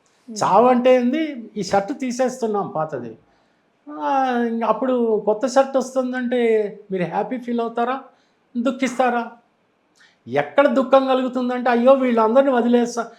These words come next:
Speaker 2: అప్పుడు దాకా కొన్ని ఏళ్ల తరబడి సెంటిమెంట్ అనేది డెవలప్ అవుతుంది కదా, అటాచ్‌మెంట్. ఆ అటాచ్‌మెంట్స్‌కి దూరంగా వెళ్ళిపోతున్నానే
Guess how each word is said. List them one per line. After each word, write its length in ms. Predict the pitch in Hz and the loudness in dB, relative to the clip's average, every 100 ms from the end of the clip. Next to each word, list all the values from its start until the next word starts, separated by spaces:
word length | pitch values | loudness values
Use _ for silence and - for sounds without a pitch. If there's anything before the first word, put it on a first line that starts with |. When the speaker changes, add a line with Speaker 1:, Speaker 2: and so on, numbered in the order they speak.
| _ 185 | _ -8
Speaker 2:
అప్పుడు 200 | 208 240 | 0 4
దాకా 400 | 262 262 262 247 | 4 4 2 2
కొన్ని 240 | 233 208 | 2 4
ఏళ్ల 280 | 208 247 254 | 4 4 4
తరబడి 400 | 247 240 233 226 | 0 0 -2 -4
సెంటిమెంట్ 580 | 214 220 269 254 240 240 | -2 -2 -2 -2 -2 -2
అనేది 260 | 226 220 | -2 -2
డెవలప్ 340 | 185 196 202 170 | -2 -2 -2 -6
అవుతుంది 340 | 147 135 123 | -8 -10 -10
కదా, 200 | 117 120 _ _ _ | -12 -14 _ _ _
అటాచ్‌మెంట్. 640 | 160 233 240 240 190 117 123 - _ _ _ | -2 2 2 0 -6 -6 -10 -14 _ _ _
ఆ 160 | 190 208 | 4 4
అటాచ్‌మెంట్స్‌కి 840 | 185 262 262 269 254 262 240 262 262 | 4 4 4 4 -2 -2 -2 -2 -2
దూరంగా 440 | 214 233 247 254 | 0 0 0 2
వెళ్ళిపోతున్నానే 1080 | 240 226 208 220 220 214 208 202 208 208 | 2 2 0 -2 0 -2 -2 -2 -2 -4